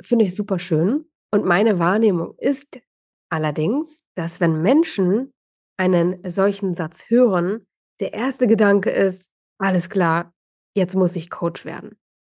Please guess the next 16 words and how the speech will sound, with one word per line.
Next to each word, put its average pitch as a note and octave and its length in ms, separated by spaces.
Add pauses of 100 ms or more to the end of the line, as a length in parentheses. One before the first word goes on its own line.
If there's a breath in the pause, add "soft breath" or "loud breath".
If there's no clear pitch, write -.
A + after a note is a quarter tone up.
(120)
Ich E4 180
würde D4 160
sagen, A#3+ 220
das F3 100
stimmt B3+ 240
so A3 80
überhaupt F#3+ 480
nicht, F3+ 500
auch G3+ 200
wenn G3 200
der F#3 340
Gedanke F#3 500
naheliegend E3 800
zu E3+ 100
sein D3+ 280
scheint. E3 420